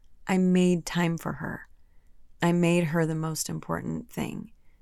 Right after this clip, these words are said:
Did I put that on my calendar? "At eight o'clock, we're gonna have a four-minute hug."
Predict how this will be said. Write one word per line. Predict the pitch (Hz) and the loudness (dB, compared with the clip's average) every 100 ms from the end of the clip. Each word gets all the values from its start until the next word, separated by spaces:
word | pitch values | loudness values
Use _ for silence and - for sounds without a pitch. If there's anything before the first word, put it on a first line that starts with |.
| - | -8
Did | 175 | 2
I | 175 | 2
put | 165 185 | 4 2
that | 202 | 4
on | 208 | 4
my | 202 190 | 2 0
calendar? | 190 180 185 196 208 220 214 - - - | 0 0 2 2 2 0 -6 -20 -12 -6
"At | 226 | -4
eight | 269 | -4
o'clock, | 277 285 277 233 - - | -6 -4 -4 -4 -10 -14
we're | 220 220 | -6 -4
gonna | 226 | -2
have | 220 214 | -4 -4
a | |
four-minute | 208 233 233 233 233 | -6 -4 -2 -2 -4
hug." | 220 226 202 - | -6 -6 -6 -10